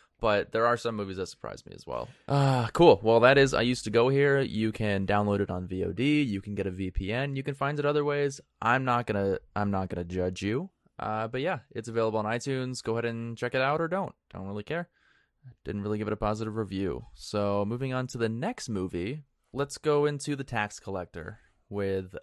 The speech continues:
our good old friend Shia LaBeouf, Bobby Soto, and Cynthia Carmona. Movie directed by David Ayer, who I found to be very hit or miss, unfortunately, when he, when given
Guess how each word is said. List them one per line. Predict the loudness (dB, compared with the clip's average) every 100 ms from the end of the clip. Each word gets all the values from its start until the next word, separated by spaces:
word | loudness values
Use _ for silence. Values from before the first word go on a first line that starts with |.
| -10
our | -8 -6 -6 -6 -8
good | -6 0
old | 0 0
friend | -2 -4 -4 -4 -6
Shia | -10 -6 -4 -2 -4 -4
LaBeouf, | -2 -2 -4 -12 -16
Bobby | -4 -4 -2 -6
Soto, | -4 -4 -2 -4 -4 -4
and | -6 -6 -6 -6 -10 -12
Cynthia | -18 -14 -12 -12 -10 -10 -10
Carmona. | -14 -14 -12 -8 -6 -6 -8 -8
Movie | -8 -6
directed | -2 -2 -2
by | -4 -4
David | -2 -2 0
Ayer, | 0 -2 -2 -6
who | -6
I | -4
found | -6 -10 -10 -10 -14 _
to | -14
be | -8 -8
very | -8 -6 -4 -2 -4
hit | -6
or | -8
miss, | -8 -10 -12
unfortunately, | -16 -12 -12 -12 -14 -12 -12
when | -14
he, | -14 -12
when | -12
given | -8 -4 -4 -4 -8